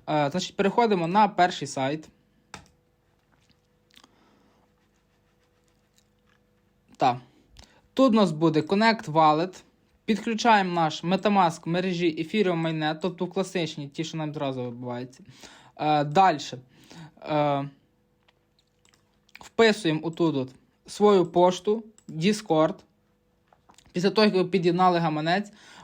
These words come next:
вам буде вказати нікнейм. Вводите свій нік-, нікнейм, якийсь придумуєте, що-небудь вводите, коротше. Е, тут вводите пошту і вводите свій нік в Діскорді.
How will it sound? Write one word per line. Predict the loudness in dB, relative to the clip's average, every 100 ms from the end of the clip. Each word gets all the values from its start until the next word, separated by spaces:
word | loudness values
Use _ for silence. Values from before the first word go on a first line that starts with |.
| -6 2 4 4
вам | 4 4 4 2
буде | 2 4 2
вказати | -2 0 2 0 -2
нікнейм. | -8 -6 -8
Вводите | 0 0 2 -4
свій | -4 -4
нік-, | -4 -8 -10
нікнейм, | -12 -6 -4 -2
якийсь | -4 -8 -10
придумуєте, | -8 -6 -4 -2 -4 -8
що-небудь | -14 -6 -2 -2 -4
вводите, | -8 -8 -8 -10
коротше. | -12 -12 -12 -14 _ _ -20 -20 _
Е, | -4 -4
тут | -4 0 0 0 -12 _ _
вводите | -14 0 2 2 0 -2 -4 -6
пошту | 2 4 4 0 -4 -4 -6 _ -4
і | -2
вводите | 2 2 2 -4
свій | -6 -2 0
нік | 0 -2
в | -2
Діскорді. | -8 -6 -6 -6 -8